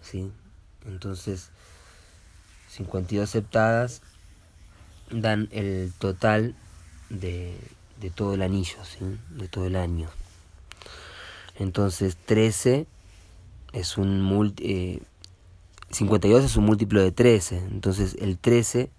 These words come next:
se va a transformar en trein-, en cincuenta y dos, ¿sí? Esto, observarlo justo en el primer día, ¿sí? Que comienza esta heptada trece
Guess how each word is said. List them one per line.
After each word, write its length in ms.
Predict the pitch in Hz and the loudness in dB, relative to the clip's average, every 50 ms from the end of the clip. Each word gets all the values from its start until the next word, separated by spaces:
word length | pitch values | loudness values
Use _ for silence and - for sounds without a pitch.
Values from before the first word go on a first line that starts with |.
| - - - - - - - - - - - _ _ _ - - - - | -20 -20 -20 -20 -20 -20 -20 -20 -20 -20 -20 _ _ _ -20 -20 -20 -20
se 160 | - - - 95 | -10 -4 0 2
va 80 | 95 | 2
a 20 | 87 | 2
transformar 600 | - 92 92 87 - 92 - 98 113 117 110 95 | 2 0 0 2 4 4 6 8 8 6 6 4
en 120 | 90 90 | 2 -2
trein-, 280 | 87 101 85 82 80 - - | -2 -4 -4 -4 -4 -6 -6
en 180 | - 101 90 | -6 -4 -4
cincuenta 380 | 85 - 90 85 90 87 85 87 | -2 -2 -2 0 0 0 0 0
y 60 | 87 | 2
dos, 320 | 92 92 90 92 - - - | 2 4 6 6 6 4 2
¿sí? 240 | - - 85 90 113 - - _ - - - - - - - - - - - - - - - - - - - - - - - - - - - - - - - - - - - - - _ _ - | -2 -4 -4 -4 -6 -8 -12 _ -20 -20 -20 -20 -20 -20 -20 -20 -20 -20 -20 -20 -20 -20 -20 -20 -20 -20 -20 -20 -20 -20 -20 -20 -20 -20 -20 -20 -20 -20 -20 -20 -20 -20 -20 -20 -20 _ _ -12
Esto, 460 | - 110 - - - 120 117 113 - - - - - - - - - - - - - - | -10 -10 -6 0 2 4 4 4 2 0 -6 -20 -20 -20 -20 -20 -20 -20 -20 -20 -16 -10
observarlo 840 | - 107 104 - - 110 107 110 110 110 107 113 117 117 113 - - - - - - | -10 -8 -6 -2 0 2 4 6 6 6 6 6 4 4 4 2 -2 -8 -20 -20 -20
justo 480 | - - - 113 107 - - 117 107 101 | -18 -8 -6 -4 -4 -2 0 2 2 2
en 100 | 101 104 | 2 0
el 80 | 101 | -2
primer 400 | 90 - 98 101 101 104 104 104 | -2 -2 0 0 2 2 2 2
día, 420 | 104 107 110 110 110 107 104 107 113 127 - - - - - - - - - - - - | 2 4 4 4 4 4 4 2 -2 -6 -12 -20 -20 -20 -20 -20 -20 -20 -20 -20 -20 -10
¿sí? 160 | - 104 98 | -6 -6 -4
Que 240 | - 104 95 92 85 | -2 0 -2 -2 -2
comienza 680 | - 92 87 98 101 104 104 104 101 - - 101 98 95 | -2 -2 0 2 4 4 2 2 0 0 0 0 0 0
esta 260 | 87 - 101 92 87 | -2 -4 -4 -2 -2
heptada 400 | 87 - - 104 98 95 95 87 | -4 -2 2 2 2 2 2 0
trece 500 | - 101 104 101 101 - - 107 107 | 0 0 0 0 0 -2 -4 -4 -4